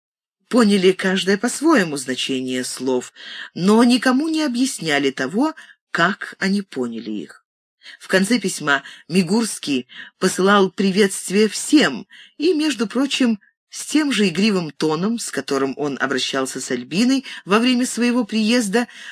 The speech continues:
обращался к ней и в письме, спрашивая её, так же ли она быстро бегает, перегоняя хортых, и так ли хорошо передразнивает всех.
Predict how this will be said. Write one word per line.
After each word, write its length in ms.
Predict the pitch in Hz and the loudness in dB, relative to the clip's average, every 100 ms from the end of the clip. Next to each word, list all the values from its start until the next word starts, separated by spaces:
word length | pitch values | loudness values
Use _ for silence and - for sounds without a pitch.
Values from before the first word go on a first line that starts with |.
| - | -2
обращался 580 | 170 196 - 349 370 - | 2 4 4 2 2 -2
к 100 | - | 0
ней 220 | 254 302 | 2 2
и 140 | - | -2
в 140 | 262 - | -6 -2
письме, 680 | 311 - - 165 156 139 151 _ - - | -2 -2 -6 -4 -2 -2 -6 _ -20 -18
спрашивая 640 | - - 185 160 - 156 | -12 2 4 4 0 2
её, 500 | 147 143 143 147 143 - - - _ _ _ - | 2 0 0 2 2 0 -18 -20 _ _ _ 0
так 260 | 190 190 196 | 4 4 2
же 160 | 247 | 0
ли 160 | 294 320 | 2 2
она 380 | 311 269 247 - | 2 4 4 4
быстро 500 | 175 202 - 135 127 | 2 0 -2 -2 -2
бегает, 720 | 127 127 127 214 285 - - - | 0 -2 0 0 0 -6 -14 -4
перегоняя 680 | 226 214 233 226 233 233 233 _ _ | -2 2 2 4 2 2 -2 _ _
хортых, 720 | - - 240 226 - 240 - _ - - - | -8 2 2 2 -2 -4 -6 _ -20 -20 -8
и 200 | - 226 | 0 2
так 360 | 202 - 359 - | 2 0 0 2
ли 100 | 320 | 0
хорошо 640 | - 302 294 - 294 247 | 0 0 -2 -2 0 -2
передразнивает 880 | - 277 254 233 277 233 247 247 233 | 4 4 6 4 0 0 0 0 0
всех. 480 | - - 196 - - | -4 -10 -8 -10 -16